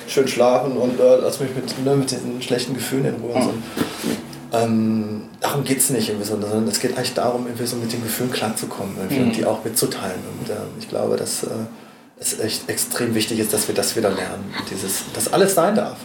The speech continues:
Speaker 1: Und, äh, und nicht, ähm, sagen, ach, der fühlt sich jetzt gestört. Nein, es geht um meine Gefühle und die müssen raus. Auch wenn ich dann mal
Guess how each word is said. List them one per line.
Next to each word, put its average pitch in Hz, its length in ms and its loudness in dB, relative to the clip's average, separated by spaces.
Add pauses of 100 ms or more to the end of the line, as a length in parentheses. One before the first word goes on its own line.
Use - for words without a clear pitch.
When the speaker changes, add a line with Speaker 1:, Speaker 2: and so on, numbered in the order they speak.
(120)
Speaker 1:
Und, - 80 -12
äh, - 1120 -16
und 110 160 -2
nicht, - 280 -2
ähm, 120 600 4
sagen, 117 220 4
ach, - 140 -4
der 117 120 0
fühlt 123 200 0
sich 110 160 -2
jetzt - 160 -4
gestört. - 260 0
Nein, 135 200 0
es - 180 -4
geht - 200 -2
um 113 300 -4
meine 117 260 4
Gefühle 104 300 -4
und 98 140 -6
die 104 60 -6
müssen 110 300 0
raus. - 320 -8 (440)
Auch 110 120 0
wenn 113 80 4
ich 110 80 4
dann 110 200 2
mal 107 340 2